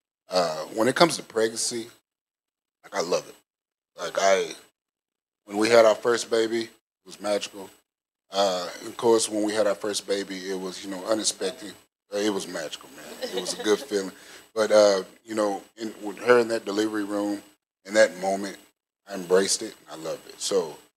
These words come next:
pregnancy to me is a beautiful thing, and I embrace that. Uh, so when we had our, uh, second baby, you know, and the way we planned that out, it was, it was just awesome. So when we came, uh, talked about the surrogacy, uh,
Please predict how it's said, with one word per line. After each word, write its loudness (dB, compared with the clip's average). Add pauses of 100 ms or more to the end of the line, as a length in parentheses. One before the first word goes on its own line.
(300)
pregnancy 2
to -8
me 0
is 0
a -16
beautiful -8
thing, -8 (440)
and -8
I -2
embrace -2
that. -2 (540)
Uh, 4 (240)
so 4 (260)
when -10
we -10
had 0
our, -4
uh, -8
second -4
baby, -2 (520)
you -16
know, -6
and -14
the -14
way 0
we -4
planned -6
that 0
out, 0 (640)
it -4
was, -4
it -10
was -6
just -2
awesome. -2 (220)
So -2
when -10
we -8
came, -6 (120)
uh, -4
talked -4
about -10
the -14
surrogacy, -4 (960)
uh, 8